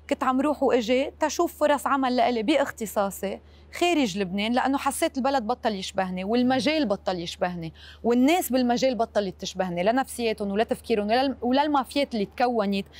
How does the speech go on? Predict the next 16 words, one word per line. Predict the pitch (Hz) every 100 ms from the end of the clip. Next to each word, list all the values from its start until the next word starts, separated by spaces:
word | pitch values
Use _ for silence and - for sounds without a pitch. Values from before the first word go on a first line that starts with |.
| - - 165
داخل | 262 247 202
شركات | 220 208 226 -
الإنتاج | 196 208 214 190
ووسائل | 202 196 - 214 202
الإعلام | 202 196 214 220
وهالكليكات. | 202 220 - 214 - 208 175 - - - -
وأنا | 262 339 320
ما | 330
كنت | 339 285
جزء | 190 254 240
من | 226 233
ولا | 262 220
وحدة | 208 196
منهم | 202 196
الحمد | - 247 214
لله، | 180 165